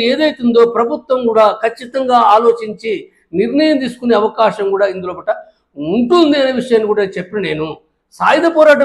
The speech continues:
విరమణ అంటే కూడా ఏంటంటే ఇది సరెండర్ కాదు. సాయుధ పోరాట విరమణ అంటే ఇక్కడ ఆయుధాలు విసర్జించడం అనేది కాదు. ఎందుకోసం, ఎందుకోసం అని అంటే మీరు అక్కడ ఉండి మీరు ప్రకటన చేయండి, ప్రకటన చేసిన తర్వాత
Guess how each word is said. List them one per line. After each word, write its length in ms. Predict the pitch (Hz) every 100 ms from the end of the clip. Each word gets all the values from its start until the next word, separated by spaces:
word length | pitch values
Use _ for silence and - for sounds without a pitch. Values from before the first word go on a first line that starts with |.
| 240
విరమణ 260 | 269 311 302
అంటే 160 | 277 254
కూడా 120 | 247 233
ఏంటంటే 260 | 226 220 226
ఇది 120 | 196 196
సరెండర్ 380 | 190 220 220 190 185
కాదు. 260 | 175 196 185 - _ _ _ _
సాయుధ 260 | - 269 339 339
పోరాట 260 | 302 277 240 240
విరమణ 260 | 226 226 214
అంటే 260 | 202 208 196 170 - _ _ 202
ఇక్కడ 180 | 185 196 185
ఆయుధాలు 400 | 180 220 220 214 175
విసర్జించడం 680 | 185 269 285 285 247 226 220
అనేది 160 | 202 185 180
కాదు. 260 | 170 185 170 - _ _ -
ఎందుకోసం, 580 | 202 277 330 311 269 262 262 208
ఎందుకోసం 460 | 240 - 294 254 247
అని 100 | 233
అంటే 140 | 214 269 233
మీరు 120 | 240
అక్కడ 180 | - 302 -
ఉండి 200 | 277 311 - _ _ -
మీరు 160 | 214 240 185
ప్రకటన 300 | 185 311 302 -
చేయండి, 400 | 277 269 262 262 - - _
ప్రకటన 300 | 185 214 302 302 269
చేసిన 340 | 254 240 233
తర్వాత 180 | 220 247